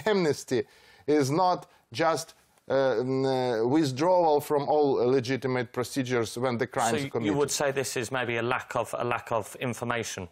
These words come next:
Speaker 2: People don't actually understand what was agreed, and then this results in
Speaker 1: Uh,
Speaker 2: things like what happened on the, the thirty-first
Speaker 1: yeah,
Speaker 2: of
Speaker 1: uh,
Speaker 2: August.
Speaker 1: partially, yes, uh, because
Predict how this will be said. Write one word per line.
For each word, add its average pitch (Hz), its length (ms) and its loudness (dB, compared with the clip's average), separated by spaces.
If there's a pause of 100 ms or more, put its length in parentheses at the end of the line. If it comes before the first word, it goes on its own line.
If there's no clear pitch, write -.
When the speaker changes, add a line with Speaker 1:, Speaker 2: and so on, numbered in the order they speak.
(140)
Speaker 2:
People 113 280 -6
don't 113 200 -2
actually 113 300 -6
understand 110 680 -4
what - 160 -4
was - 140 -10
agreed, 92 340 -8 (300)
and 107 180 -4
then 110 180 -2
this 117 240 -6
results 120 460 0
in 120 60 0
Speaker 1:
Uh, 123 100 -2
Speaker 2:
things 107 300 -4
like 113 120 0
what 113 140 -2
happened 110 320 -4
on 107 120 0
the, 107 200 -2
the 113 80 -4
thirty-first 113 600 -2
Speaker 1:
yeah, - 40 0
Speaker 2:
of 110 60 -4
Speaker 1:
uh, 117 160 2
Speaker 2:
August. 98 360 -6 (200)
Speaker 1:
partially, 175 640 2
yes, 143 640 0
uh, 104 540 2
because 131 720 0